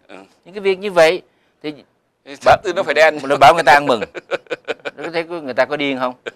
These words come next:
Speaker 2: Cho nên cái chuyện của mình, mình mừng là chuyện của mình, còn cái chuyện của, chuyện, chuyện của người ta thì những cái lập luận mà nó gian trá, nó côn đồ, xin, và xin lỗi quý vị, nó lưu manh như vậy đó,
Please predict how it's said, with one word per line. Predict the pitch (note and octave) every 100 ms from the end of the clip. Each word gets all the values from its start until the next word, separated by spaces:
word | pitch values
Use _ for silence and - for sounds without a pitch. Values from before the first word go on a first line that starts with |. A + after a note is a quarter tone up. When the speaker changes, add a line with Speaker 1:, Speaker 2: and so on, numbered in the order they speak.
| - - - -
Speaker 2:
Cho |
nên | F#3+
cái | G3+
chuyện | A#3 C#3+ D3
của | A3
mình, | G3 F3+ F#2 _ _ _ _
mình | C#3 D3 C#3+
mừng | C#3
là | B2+
chuyện | G#2
của | A2
mình, | D#3 B2 F2 A2
còn | G#2
cái | A#2+
chuyện | A#2+ F#2+ G#2 E2 - _ _ _
của, | G#2+ B2+
chuyện, | A#2+ _
chuyện | F2+
của | G2
người | G2+ E2+
ta | G2 F#2 _ _ _ -
thì | B2+ A2 G2+ - E2
những | G#2+ A2 D3+
cái | - F#3+
lập | D#3+ A2+ -
luận | F2+ F2
mà | F#2
nó | G2+ C#3
gian | D3 D#3 D#3
trá, | C3+ D3 E3 G#3 -
nó | D#3+
côn | - D3 C3+
đồ, | A2 F2+ D2
xin, | B2 G#2 -
và | F2
xin | _ G2
lỗi | F#2+ F#2
quý |
vị, | A2+
nó | F2+ D3
lưu | E3
manh | D#3+ C#3+
như | B2+
vậy | G#2 E2+
đó, | F2+